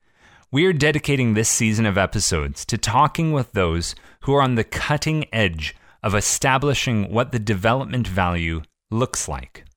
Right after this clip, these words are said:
We are looking at the pioneers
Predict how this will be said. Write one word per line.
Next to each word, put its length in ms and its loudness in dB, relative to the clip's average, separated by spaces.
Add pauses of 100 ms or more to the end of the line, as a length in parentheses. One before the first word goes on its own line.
(920)
We 200 2
are 420 4 (380)
looking 320 0
at 100 0
the 80 -4
pioneers 1000 0